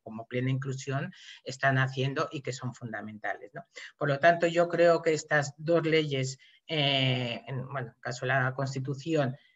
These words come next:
no es ley, pero también es una modificación, nos dará,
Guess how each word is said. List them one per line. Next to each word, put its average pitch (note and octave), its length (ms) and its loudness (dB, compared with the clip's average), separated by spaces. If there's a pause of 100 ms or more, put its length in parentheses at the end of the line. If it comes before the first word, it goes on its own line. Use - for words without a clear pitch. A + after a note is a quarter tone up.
(120)
no C3+ 200 0
es B2+ 120 0
ley, D3+ 180 2
pero B2 280 -4
también B2+ 300 0
es C3+ 160 -6
una C3+ 160 0
modificación, C3+ 920 -2 (260)
nos D3 220 0
dará, C#3 880 6